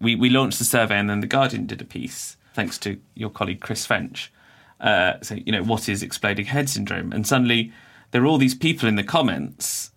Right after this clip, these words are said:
who had no idea. They, they,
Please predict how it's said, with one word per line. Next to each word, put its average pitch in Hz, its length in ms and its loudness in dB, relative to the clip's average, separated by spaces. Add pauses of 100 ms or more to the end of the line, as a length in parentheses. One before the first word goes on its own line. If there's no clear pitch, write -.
who 110 140 0
had 113 200 -4
no 170 280 4
idea. 123 580 4 (800)
They, 123 120 4
they, 131 460 0